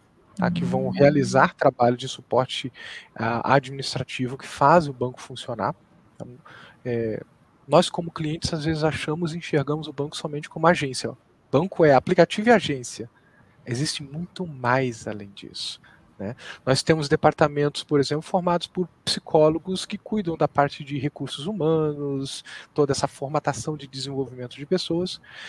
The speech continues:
Speaker 1: É, é levado em consideração o seu perfil, tá? Mas eu entrei numa agência, tá? E
Speaker 2: Sim.
Speaker 1: eu trabalhei em uma agência, atendendo clientes.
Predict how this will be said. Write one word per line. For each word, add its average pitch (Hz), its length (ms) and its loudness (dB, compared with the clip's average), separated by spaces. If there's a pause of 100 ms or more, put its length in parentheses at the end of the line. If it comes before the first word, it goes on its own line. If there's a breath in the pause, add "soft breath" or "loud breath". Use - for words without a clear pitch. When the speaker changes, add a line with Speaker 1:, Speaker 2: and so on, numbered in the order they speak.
(280 loud breath)
Speaker 1:
É, 147 300 4 (720)
é 196 120 12
levado 170 500 6
em - 20 -6
consideração 151 600 -2 (240)
o 147 100 -6
seu - 200 0
perfil, 156 480 0 (1120)
tá? 120 180 -4 (300)
Mas 185 480 6 (440 soft breath)
eu 226 300 12
entrei 202 380 4
numa 208 160 4
agência, 156 480 -2 (1600)
tá? 107 220 -8 (400 loud breath)
E 135 220 -4
Speaker 2:
Sim. - 80 -8
Speaker 1:
eu 123 180 2
trabalhei 123 460 2
em 110 100 -10
uma 127 160 -2
agência, 156 580 -4
atendendo 127 720 -4
clientes. 151 1120 -6